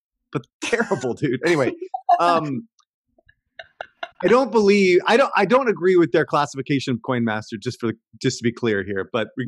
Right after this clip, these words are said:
Speaker 1: regardless, like, the social casino genre was just a freaking powerhouse, right? And primarily because all the old ladies had nowhere to go,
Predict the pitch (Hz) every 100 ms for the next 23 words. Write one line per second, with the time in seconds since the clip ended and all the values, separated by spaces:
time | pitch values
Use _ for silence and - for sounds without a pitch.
0 | 156 170 156 123 107 - - 127 123 131
1 | 190 185 175 131 165 147 120 131 127 113
2 | 104 98 127 113 - _ - 170 - 107
3 | 98 - _ _ - 127 117 117 104 92
4 | 90 - 101 101 104 110 117 123 110 117
5 | 113 110 110 107 110 117 98 101 101 107
6 | 95 85 110 95